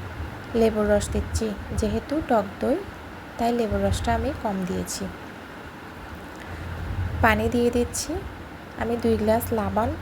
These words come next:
বা লাবাং বানাবো, তাই দই পানির রেশিও ঠিক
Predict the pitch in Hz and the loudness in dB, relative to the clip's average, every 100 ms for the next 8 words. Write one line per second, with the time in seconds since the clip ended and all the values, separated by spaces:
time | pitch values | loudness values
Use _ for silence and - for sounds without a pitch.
0 | - 214 226 208 190 208 240 226 208 190 | -2 2 4 4 4 2 0 -2 0 0
1 | 180 269 - - - - - - 220 233 | 0 -2 -4 -12 -12 -12 -12 -2 4 4
2 | 240 226 202 196 202 196 220 226 208 - | 4 4 4 2 0 0 0 0 0 0
3 | 240 381 - - | 0 0 -2 -4